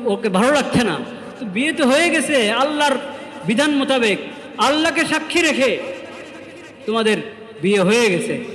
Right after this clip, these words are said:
এখন সুন্দর জিন্দেগি যাপনের চেষ্টা করো, নিজের পছন্দকে আল্লাহর উপরে ছেড়ে দাও। বাস, আল্লাহর হুকুমের জন্য নিজের পছন্দ বাদ। আল্লাহ বলেছেন যে আল্লাহ এটার মধ্যে অনেক কল্যাণ রেখেছেন, এমন হতে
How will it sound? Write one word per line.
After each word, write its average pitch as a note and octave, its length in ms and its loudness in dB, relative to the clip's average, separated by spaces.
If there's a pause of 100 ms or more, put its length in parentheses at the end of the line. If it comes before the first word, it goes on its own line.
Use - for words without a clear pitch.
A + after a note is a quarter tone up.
(880)
এখন E4+ 340 -2 (640)
সুন্দর D#4+ 380 -2
জিন্দেগি C4 420 0
যাপনের G#3 420 0
চেষ্টা F3+ 280 -6
করো, C#3+ 160 -10 (1600)
নিজের C4+ 340 2
পছন্দকে C#4 800 0 (260)
আল্লাহর C4 340 2
উপরে A3 260 0
ছেড়ে A3+ 260 2
দাও। D#3 140 -2 (680)
বাস, A3 340 -4
আল্লাহর A#3+ 320 4
হুকুমের C4 360 0
জন্য C#4 220 0
নিজের B3+ 300 0
পছন্দ A3+ 380 -4
বাদ। G3 220 0 (920)
আল্লাহ C#4 320 0
বলেছেন B3+ 480 2 (440)
যে G#3 80 -2
আল্লাহ C4 380 2
এটার C4 200 2
মধ্যে C4 220 2
অনেক B3 220 2
কল্যাণ A3 340 2
রেখেছেন, G#3+ 360 2
এমন G3+ 180 4
হতে C4 360 4